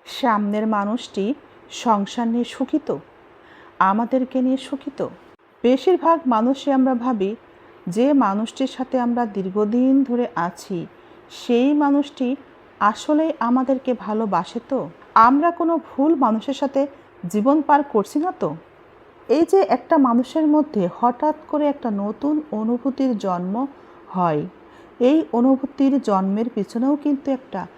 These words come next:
কারণ লুকিয়ে থাকে। অজানা না জানা একটা বিষয় সেই অনুভূতির জন্ম দিতে থাকে প্রতিনিয়ত একটা মানুষের মধ্যে। সময় যত যায়,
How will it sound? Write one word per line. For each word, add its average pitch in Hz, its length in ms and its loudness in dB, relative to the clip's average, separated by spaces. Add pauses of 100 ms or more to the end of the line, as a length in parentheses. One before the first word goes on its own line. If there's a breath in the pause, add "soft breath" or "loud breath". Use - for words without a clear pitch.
(280 loud breath)
কারণ 190 280 2
লুকিয়ে 180 340 -6
থাকে। 165 420 -8 (580 loud breath)
অজানা 220 400 2
না 175 280 -2 (380 loud breath)
জানা 180 420 2
একটা 190 340 -4 (140)
বিষয় 226 420 -4 (460 loud breath)
সেই 247 360 0 (100)
অনুভূতির 196 520 -4
জন্ম 170 320 -4
দিতে 180 180 -4
থাকে 208 380 -6
প্রতিনিয়ত 202 560 -2
একটা 170 180 -8
মানুষের 165 440 -6
মধ্যে। 151 440 -8 (200)
সময় 285 320 2
যত 226 260 0
যায়, 190 360 -2